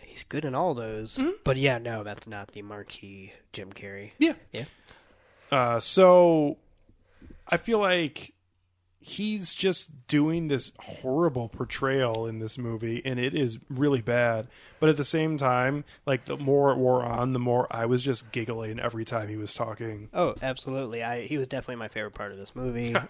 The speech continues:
Speaker 1: Um, it made me feel like I was a kid watching a Jim Carrey performance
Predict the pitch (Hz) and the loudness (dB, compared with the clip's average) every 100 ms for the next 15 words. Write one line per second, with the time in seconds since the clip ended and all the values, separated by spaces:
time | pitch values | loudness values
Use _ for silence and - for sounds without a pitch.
0 | - 120 110 107 104 117 110 113 113 110 | -6 -4 -4 -4 -6 -8 -6 -8 -8 -8
1 | 104 113 110 110 107 104 104 107 123 - | -10 -8 -8 -8 -8 -8 -6 -6 -8 -8
2 | 143 156 123 110 104 117 117 120 - 110 | -6 -6 -6 -8 -8 -12 -14 -16 -14 -14
3 | 104 107 107 110 107 104 101 - 113 113 | -10 -12 -12 -10 -10 -12 -14 -10 -10 -10
4 | 107 104 | -12 -12